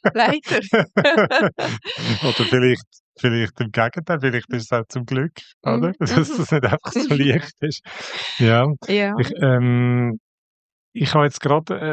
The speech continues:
Speaker 1: äh, gerade noch wollen anhängen, noch mal bei dem, was ich gesagt habe, wegen, wegen dem Thema, ähm, in der Schule, das Schulfach zu dem Thema,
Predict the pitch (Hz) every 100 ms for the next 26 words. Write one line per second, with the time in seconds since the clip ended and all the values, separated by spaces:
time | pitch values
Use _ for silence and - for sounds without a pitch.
0 | 147 - - - 165 - _ 196 - 135
1 | 151 - 156 143 139 135 139 135 127 131
2 | 156 156 156 - 151 143 135 127 139 131
3 | 131 131 131 127 131 127 131 120 117 -
4 | - 120 - 131 127 135 123 120 110 113
5 | 110 107 113 117 139 170 160 165 117 120
6 | - - - 143 156 175 - 120 - -
7 | - 156 139 151 - 127 143 131